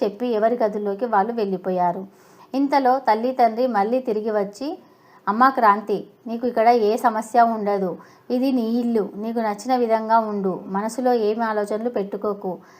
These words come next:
అని చెప్పి లోపలికి వెళ్ళిపోయారు. క్రాంతి ఆలోచించసాగింది. ఏం చేస్తే బాగుంటుంది? విడాకులకు అప్లై చేయాలా, లేదా మళ్ళీ ఎప్పటిలా వెళ్ళి తనతో కాపురం చేయాలా? తనకి మళ్ళీ వెళ్ళి కాపురం చేసే ఓ-, ఓపిక లేదు.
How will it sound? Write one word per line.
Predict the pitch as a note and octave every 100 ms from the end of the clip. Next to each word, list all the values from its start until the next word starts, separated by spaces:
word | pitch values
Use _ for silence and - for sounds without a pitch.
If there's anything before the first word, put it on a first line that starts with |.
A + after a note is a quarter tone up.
| _ A3
అని | A3 A3+
చెప్పి | G3+ G3+ C4+
లోపలికి | A#3 G#3 G3+ C4
వెళ్ళిపోయారు. | B3+ G#3 F#3+ G3 F#3+ F#3 F3+ D#3+ - _ _ _ _ -
క్రాంతి | B3 C4 C#4+ C#4+
ఆలోచించసాగింది. | G#3 G3+ G#3+ A#3 A#3+ A#3 G#3 F#3 F#3 F#3 F3+ F3 -
ఏం | G#3 B3+ C4+
చేస్తే | C#4 C#4 C4+
బాగుంటుంది? | G#3+ G3+ A3 G#3+ A3 G#3+ G#3+ A3 - _ G#3+
విడాకులకు | G#3 B3 C4+ C4+ C4+
అప్లై | G3+ - G#3+
చేయాలా, | G#3+ G#3 G#3 G3 A#3+ C#4+ - _ -
లేదా | A#3 B3 B3+
మళ్ళీ | A3 A3 C4
ఎప్పటిలా | A#3+ A3+ G#3+ A3 A#3
వెళ్ళి | A#3 G#3+ G#3
తనతో | A3 G3+ G3+ A#3
కాపురం | G#3+ F#3+ G#3 G#3 G#3+
చేయాలా? | G#3 G3+ G3 G3 G3+ G3+ - - - -
తనకి | C4+ C4+
మళ్ళీ | A#3+ G3 A#3+ D4+ D4+ -
వెళ్ళి | A#3 A3+ A#3+
కాపురం | A#3+ G#3 A3 A3+ A#3
చేసే | A#3+ A3 A3 G#3+
ఓ-, | G3+ G3 - -
ఓపిక | G#3 A3+ A#3
లేదు. | A3 G3+ F#3+